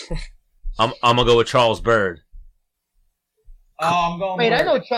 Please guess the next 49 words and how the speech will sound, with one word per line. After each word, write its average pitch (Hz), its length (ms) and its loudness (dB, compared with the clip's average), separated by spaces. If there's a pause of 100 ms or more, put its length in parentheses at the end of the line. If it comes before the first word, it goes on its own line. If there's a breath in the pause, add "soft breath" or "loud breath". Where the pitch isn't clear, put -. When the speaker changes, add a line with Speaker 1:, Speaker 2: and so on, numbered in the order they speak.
Speaker 3:
I 269 40 -2
know 311 160 -2
Charles 147 340 -6
Bird. 143 220 -6
He 202 60 -8
was 240 100 -10
on 240 140 -6
Contenders. 175 640 -10 (260)
Speaker 1:
Yeah. 127 320 0 (480)
Speaker 3:
I'm 208 80 -4
gonna 269 140 -6
go 247 80 2
with 208 100 -2
Bird, 143 300 -4 (120)
just 160 160 -14
because 160 360 -6
I 156 120 -6
remember 160 340 -10
him 127 100 -14
from 135 100 -4
Contenders. 120 460 -14
Speaker 1:
So 147 180 0
now, 135 160 4
even 151 320 0
this 175 220 -2
fight, 123 440 -2
I 113 140 -4
found 131 320 -4
some 120 180 -10
news 127 280 -6
today 135 240 -2
that 120 200 -6
kinda 117 200 -4
changed, 120 560 -6
like, 107 240 -6 (160)
what 107 200 -8
we 113 120 -8
were 101 80 -12
talking 117 300 -6
about 113 180 -4
the 110 80 -8
other 95 100 -10
day, 127 240 -4
Menace. 98 400 -12 (300)
Cody 135 320 -4
Stamann 135 520 -6
versus 113 240 -8
Brian 117 300 -6
Kelleher. 98 540 -8